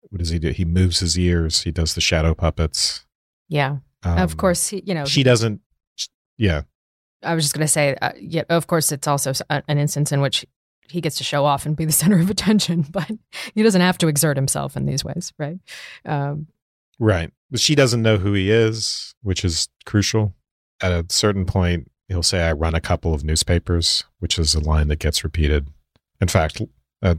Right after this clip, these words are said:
Speaker 1: near the, um, I think it's near the end when he's, well, he uses it to threaten people at various points.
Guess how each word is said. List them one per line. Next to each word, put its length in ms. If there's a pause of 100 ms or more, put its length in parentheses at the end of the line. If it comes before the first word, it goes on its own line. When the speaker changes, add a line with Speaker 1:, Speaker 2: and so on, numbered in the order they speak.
(140)
Speaker 1:
near 320
the, 300
um, 460 (720)
I 40
think 120
it's 160
near 100
the 160
end 380
when 160
he's, 580 (460)
well, 280 (160)
he 140
uses 460
it 180 (400)
to 540 (440)
threaten 380
people 380
at 80 (160)
various 580
points. 600